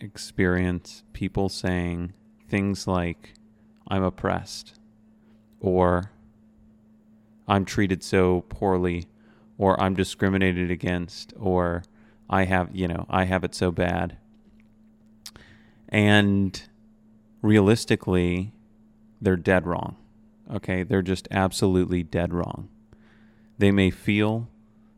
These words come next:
like they're oppressed or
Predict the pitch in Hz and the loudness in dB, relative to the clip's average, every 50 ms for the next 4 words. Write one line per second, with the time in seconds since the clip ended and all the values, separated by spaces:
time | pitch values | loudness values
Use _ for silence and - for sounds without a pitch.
0 | _ - - 95 92 87 87 87 80 - - - - 104 92 92 87 87 - 87 | _ -8 -4 0 0 2 2 0 -2 -4 -10 -16 -8 -2 0 0 2 2 0 -2
1 | 87 - - - 101 101 110 113 - - - - - - - _ _ _ - - | -4 -4 -2 -2 0 0 0 -2 -6 -10 -16 -18 -18 -20 -20 _ _ _ -6 -4
2 | 90 87 87 87 85 85 85 87 90 | -2 0 0 0 0 -2 -2 -4 -6